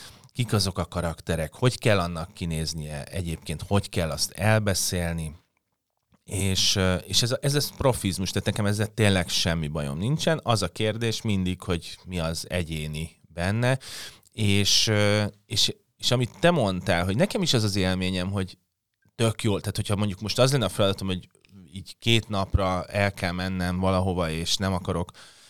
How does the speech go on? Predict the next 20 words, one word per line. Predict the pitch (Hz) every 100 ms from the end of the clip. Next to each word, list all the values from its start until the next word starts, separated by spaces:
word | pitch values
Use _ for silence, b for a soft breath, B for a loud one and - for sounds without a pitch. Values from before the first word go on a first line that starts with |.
| B B _
ö, | - 90 85 85 82 -
nagyon | 98 107 101 95 92 80 - - 95
nehéz, | 101 95 92 87
mély | 101 92
dolgot | 82 87 87 82 95
olvasni, | 98 95 -
de | 90
olvasni | 87 107 98 82 -
akarok, | 123 - 233 -
akkor | 175
ez | 147
egy | 151 -
tök | 117 -
jó | 78 -
könyv, | - 131 120 107 - - -
té-, | 107
tényleg | - 110 76
így | 76 85
végigpörgetem, | 123 120 107 - 104 95 92 - 87 85
szórakoztat, | - 120 107 92 - 82 - - 80 -